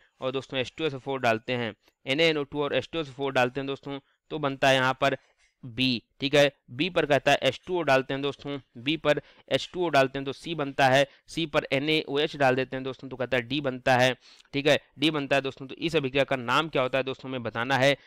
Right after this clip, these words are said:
इस अभिक्रिया के नाम को। ठीक है दोस्तों, देखते हैं कि यहाँ पर फिनाल जो होता है, जब दोस्तों हम इस पर एन ए एन ओ टू और एच टू एस ओ फ़ोर डालते हैं दोस्तों,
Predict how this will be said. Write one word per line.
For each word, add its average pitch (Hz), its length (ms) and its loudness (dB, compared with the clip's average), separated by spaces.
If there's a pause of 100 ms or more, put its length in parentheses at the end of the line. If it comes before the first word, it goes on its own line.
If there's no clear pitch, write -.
(160)
इस 147 140 -2
अभिक्रिया 135 320 2
के 131 120 -8
नाम 123 260 0
को। 120 200 -8 (440)
ठीक 139 140 -2
है 147 120 6 (280)
दोस्तों, 139 300 -8
देखते 127 260 -4
हैं 143 100 -2
कि 143 60 -2
यहाँ 135 100 0
पर 135 160 -6
फिनाल 127 420 -2
जो 139 80 -4
होता 135 240 2
है, 135 140 4 (280)
जब 170 140 2
दोस्तों 156 280 -6
हम 147 60 -4
इस 143 100 -6
पर 147 160 -6
एन 143 220 -2
ए 165 100 4
एन 147 140 2
ओ 139 40 -2
टू 139 240 -8
और 139 200 0
एच 131 220 -4
टू 165 60 -6
एस 156 100 -6
ओ 147 80 -6
फ़ोर 139 220 -4
डालते 127 320 0
हैं 139 60 -6
दोस्तों, 143 340 -8